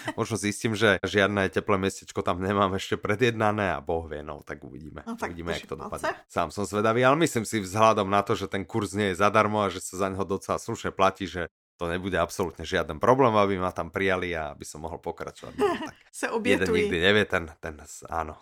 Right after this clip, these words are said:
Speaker 2: ten, ten strach je stále. No ja som prestal aj s Duolingom, lebo to som dokončil úplne, úplne.
Speaker 1: Á, zlatá
Speaker 2: A
Speaker 1: medaile.
Speaker 2: už tam nemám čo robiť, čiže áno, takže, takže mne ostal vlastne už len ten G T O inštitút.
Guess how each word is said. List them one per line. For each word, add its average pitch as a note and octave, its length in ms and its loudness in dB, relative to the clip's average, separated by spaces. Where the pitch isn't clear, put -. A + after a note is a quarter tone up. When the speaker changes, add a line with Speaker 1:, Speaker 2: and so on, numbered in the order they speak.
Speaker 2:
ten, D#2 320 -12
ten C#2+ 160 -16
strach - 320 -14
je E2 80 -10
stále. G2+ 400 0
No C3+ 80 4
ja D#3 160 8
som D#3+ 80 4
prestal D3 400 6
aj F#2+ 80 4
s G2 80 -4
Duolingom, C#3 480 6
lebo A2+ 160 4
to A2+ 80 -2
som A2+ 160 -6
dokončil G#2 480 -2
úplne, C#3 320 0
úplne. C#3+ 320 2
Speaker 1:
Á, F4 160 6
zlatá E4 400 2
Speaker 2:
A D#4 80 0
Speaker 1:
medaile. D#4 400 -2
Speaker 2:
už - 160 -10
tam G#2+ 160 0
nemám G#2 240 2
čo G#2 160 0
robiť, A2+ 320 0
čiže G#2 400 -2
áno, F#2 480 0
takže, E2 560 -6
takže F2 240 -10
mne F2+ 160 -4
ostal F2 240 -6
vlastne E2+ 320 -6
už E2+ 80 -10
len F#2 80 -6
ten F2 160 -10
G F2+ 160 -2
T F2 160 -4
O F2 80 -2
inštitút. G2+ 560 -6